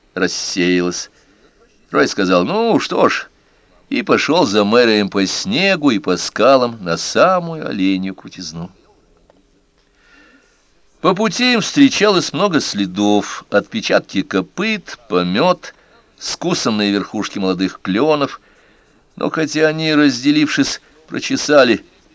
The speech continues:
большую полосу леса, им ничего не попалось. Даже эта охота без ружья доставляла Рою наслаждение, и он впервые осознал,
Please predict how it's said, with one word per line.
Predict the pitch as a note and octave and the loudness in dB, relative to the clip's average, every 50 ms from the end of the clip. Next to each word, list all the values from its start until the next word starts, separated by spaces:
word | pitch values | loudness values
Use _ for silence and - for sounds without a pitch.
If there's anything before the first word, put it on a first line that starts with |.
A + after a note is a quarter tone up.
| _ _ _ - | _ _ _ -6
большую | F#2+ B2 B2+ A#2 - - C3+ B2 A2+ G#2+ F2+ | -4 -2 -2 -2 0 0 2 2 2 2 2
полосу | G#2+ G#2+ G#2+ G#2 F#2+ - A2 G#2+ | 0 2 2 0 0 -2 -4 -2
леса, | G#2+ C#3 G#3 G#3 - - - G2+ | -2 0 0 -2 -2 -2 -2 -2
им | F#2+ - - - F3+ F3 | -2 -2 -4 -6 -6 -6
ничего | E3+ D#3 C#3 - C#3 C3+ B2+ A#2 | -6 -6 -6 -4 -4 -2 -2 -2
не | A2 G2+ | -2 -2
попалось. | G#2 F#2+ F2 G2+ F2+ F2 F2 - - - _ _ _ _ _ _ _ _ _ _ _ _ _ _ _ _ _ _ _ _ _ _ | -4 -2 0 2 2 2 0 -4 -10 -16 _ _ _ _ _ _ _ _ _ _ _ _ _ _ _ _ _ _ _ _ _ _
Даже | - - E3+ D#3+ D3+ E3+ | -2 0 0 2 4 4
эта | E3+ E3+ E3+ E3+ F3+ F3+ | 4 2 2 2 2 2
охота | F3 - - D#3 D#3 C3+ - C3+ B2 | 2 2 0 0 0 0 0 -2 -2
без | A#2+ C3 C3 A#2 B2 | 0 0 -2 0 -2
ружья | C3 C#3 C3+ A#2 G#2+ G2+ G2+ G2+ G2+ G2 F#2+ F#2+ G2 | -2 -4 -4 -4 -4 -2 2 4 6 6 6 4 2
доставляла | F2+ F#2+ F#2+ - - G2+ F#2 F#2 F#2 F#2 F#2+ | -2 -6 -8 -8 -8 -2 0 0 0 0 0
Рою | F#2+ F#2+ F#2+ F#2+ | 0 0 0 -2
наслаждение, | F#2+ F#2+ - - G#2+ G#2+ F#2+ F2 F#2 F#2+ F#2+ F#2+ F#2+ F#2 - _ _ _ _ _ _ _ _ _ _ _ _ _ _ - | -2 -4 -6 -6 -6 -6 -6 0 2 2 2 2 0 -4 -10 _ _ _ _ _ _ _ _ _ _ _ _ _ _ -6
и | - | -6
он | F3+ D#3 | -6 -6
впервые | - - - E3 F3+ E3+ F3 F#3+ F#3 F3 E3+ | -8 -10 -8 -6 -4 -4 -4 -2 -2 0 0
осознал, | E3 D#3 - - D#3 C#3+ B2 C#3 F3 F3+ D#3 - | 0 -2 -4 -6 -6 -6 -2 2 4 4 4 2